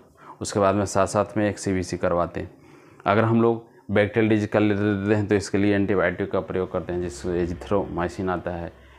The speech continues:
amoxicillin, बहुत सारे ऐसे एंटीबायोटिक जहाँ पे हम लोग प्रयोग करते हैं। अब रोकथाम के लिए क्या करते हैं कि बच्चों को हम लोग कंटामिनेशन से बताते हैं, हेल्दी डाइट देते हैं, ऐसा डाइट न दें जो कि कंटामिनेटेड हो, ऐसा डाइट न दें जो कि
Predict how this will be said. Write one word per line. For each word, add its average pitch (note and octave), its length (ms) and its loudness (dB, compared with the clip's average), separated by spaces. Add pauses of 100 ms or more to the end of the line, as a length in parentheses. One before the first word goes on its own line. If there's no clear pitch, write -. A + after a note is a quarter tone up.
amoxicillin, G2 760 -2
बहुत A#2 260 0
सारे A2+ 200 2
ऐसे G#2+ 160 -2
एंटीबायोटिक G2 520 0
जहाँ F#2 220 -2
पे G2 100 -6
हम F2+ 100 0
लोग F2+ 160 -4
प्रयोग E2+ 300 -2
करते - 260 -8
हैं। F2 60 -14 (560)
अब G2 140 4
रोकथाम A#2 460 4
के A#2+ 80 -2
लिए A2 160 2
क्या G#2+ 180 0
करते G#2 300 -2
हैं G2+ 140 -2
कि G2 100 -2
बच्चों F#2+ 380 0
को G2+ 100 -6
हम G2 220 0
लोग G2 160 0
कंटामिनेशन F#2+ 680 -2
से F#2 120 -8
बताते E2+ 480 -4
हैं, - 240 -8 (580)
हेल्दी G#2 300 4
डाइट G#2+ 300 4
देते G#2 260 0
हैं, F#2 280 -4
ऐसा G2 340 0
डाइट G2+ 320 2
न G2+ 260 0
दें G#2 220 -2 (520)
जो G2+ 200 0
कि G2+ 120 -4
कंटामिनेटेड F#2+ 760 0
हो, F2+ 280 -6 (140)
ऐसा G2 300 0
डाइट G2+ 280 4
न G2+ 260 0
दें G2+ 200 -2 (480)
जो G2+ 200 2
कि G#2+ 440 -2